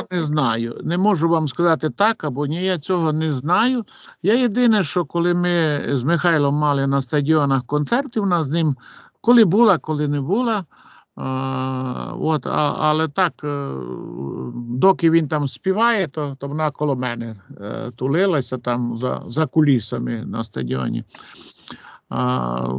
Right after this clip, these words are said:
Speaker 2: хороша дівчинка, інтелігентна, культурна, вихована і,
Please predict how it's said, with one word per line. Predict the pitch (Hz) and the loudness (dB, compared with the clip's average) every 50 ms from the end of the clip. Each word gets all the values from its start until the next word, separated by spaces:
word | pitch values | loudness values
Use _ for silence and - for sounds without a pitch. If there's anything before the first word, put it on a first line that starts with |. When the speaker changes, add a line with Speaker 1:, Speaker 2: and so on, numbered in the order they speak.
| 135 131 | -4 -4
Speaker 2:
хороша | - - 277 330 285 - - 269 | -2 0 2 2 2 2 2 2
дівчинка, | 220 196 208 196 196 180 - - 165 151 127 151 139 135 | 4 6 8 8 8 6 4 2 -2 0 0 0 0 2
інтелігентна, | 139 139 143 123 - 147 151 151 147 139 135 170 170 170 175 170 147 - - 139 139 131 123 | 2 2 0 0 0 2 2 2 2 4 4 2 2 2 0 -2 -4 -6 -6 -6 -4 -4 -6
культурна, | - - 131 127 117 117 156 165 156 151 147 139 131 131 127 127 - | -4 -4 -4 -4 -4 -4 -4 -2 -2 0 0 0 0 0 0 -2 -4
вихована | - 127 127 123 147 156 156 147 - 139 135 127 131 131 131 131 123 123 123 117 101 104 | -4 -4 -2 0 0 0 0 -2 -2 -4 -2 -2 -2 -2 -2 0 0 -2 -2 -2 -2 -2
і, | 120 123 120 123 123 120 120 120 117 | 0 0 0 0 0 0 0 -2 -4